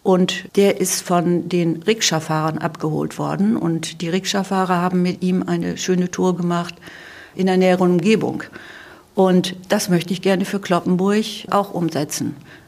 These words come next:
Könnt ihr mir da helfen? Und dafür sind wir eben auch da, dass wir überlegen, wer kann Träger sein? Man braucht einen Träger. Welche Fördermittel kann es geben? Wir haben ja hier den Förderpool Kleine Demografieprojekte. Dort ist er auch gesponsert worden von dem Pool.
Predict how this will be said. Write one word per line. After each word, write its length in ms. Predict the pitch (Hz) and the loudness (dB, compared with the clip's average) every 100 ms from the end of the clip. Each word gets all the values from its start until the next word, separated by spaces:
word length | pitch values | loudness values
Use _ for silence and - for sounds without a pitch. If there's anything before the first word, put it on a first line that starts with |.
| _ - | _ -4
Könnt 220 | 185 190 | -2 2
ihr 80 | 190 | 2
mir 120 | 190 | 4
da 140 | 185 | 4
helfen? 540 | 180 196 185 - 147 147 | 4 2 2 -2 -8 -8
Und 360 | 190 160 - - | -2 -2 0 2
dafür 280 | 185 190 190 | 2 2 2
sind 220 | 185 185 | 2 2
wir 80 | 151 | 2
eben 200 | 160 147 | 2 4
auch 260 | 170 202 | 2 0
da, 260 | - 220 220 | 0 2 2
dass 260 | 185 180 | 0 -2
wir 200 | 185 175 | 2 2
überlegen, 640 | 156 165 160 170 185 190 190 - - - | 2 2 2 4 4 2 0 -8 -20 -2
wer 160 | 170 160 | 0 0
kann 280 | 160 160 | 0 -2
Träger 400 | - 190 190 196 | 0 0 4 2
sein? 320 | 190 202 202 196 | 2 2 0 0
Man 120 | 151 | -4
braucht 240 | 151 156 | -6 -6
einen 100 | 156 | -8
Träger. 500 | - 180 180 175 180 - - | 0 0 2 0 -2 -6 -4
Welche 260 | 147 - | -4 -4
Fördermittel 600 | 156 202 196 180 185 185 | -2 0 0 0 0 -2
kann 220 | 185 180 | 0 0
es 140 | 180 - | 0 -2
geben? 320 | 170 170 165 165 - | -2 -2 -4 -8 -10
Wir 100 | - | -6
haben 120 | 165 160 | -2 0
ja 80 | |
hier 300 | 151 165 160 156 - - - - | 0 -2 -4 -6 -16 -18 -20 -10
den 180 | 143 151 | -4 -4
Förderpool 880 | - 190 175 170 170 160 156 156 147 | 0 0 2 -2 -2 0 2 2 0
Kleine 280 | 151 175 170 | 0 0 2
Demografieprojekte. 1160 | 160 156 156 139 - 220 226 208 196 196 196 185 | 2 0 -2 -2 -2 0 2 4 2 0 -2 -2
Dort 280 | 190 170 160 | -2 -2 0
ist 120 | 165 | -4
er 140 | 143 147 | -2 -2
auch 140 | 220 | 0
gesponsert 600 | 208 - 196 190 180 180 | -4 -2 -2 0 0 -2
worden 220 | 175 175 | -2 -2
von 240 | 170 160 160 | 0 0 2
dem 240 | 156 156 | 0 -2
Pool. 380 | - 175 170 | 2 2 4